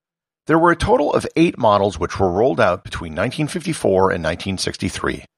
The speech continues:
A total of seven hundred and forty-two aircraft were built. The B fifty-two became a cornerstone of the United States' entire defense strategy during the Cold War. It was the nuclear bomber,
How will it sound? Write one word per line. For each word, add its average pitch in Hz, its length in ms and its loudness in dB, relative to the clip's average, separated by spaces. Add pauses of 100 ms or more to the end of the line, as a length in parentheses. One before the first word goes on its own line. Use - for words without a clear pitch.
(580)
A 117 80 0
total 123 420 0
of 87 100 -2
seven 165 360 0
hundred 113 400 0
and 78 140 -12
forty-two 120 640 -2
aircraft 78 500 -2
were 92 60 -6
built. 69 360 -6 (880)
The 165 80 -6
B 214 140 2
fifty-two 160 540 2
became 120 380 0
a 107 100 0
cornerstone 104 760 2
of 117 100 -2
the 110 60 -4
United 120 400 0
States' - 340 -4
entire 85 400 -4
defense 131 400 -2
strategy 76 500 -2
during 78 260 -6
the 80 60 -8
Cold 107 280 2
War. - 280 -6 (640)
It 143 100 4
was 139 380 4
the 107 480 2
nuclear 113 420 2
bomber, 85 460 0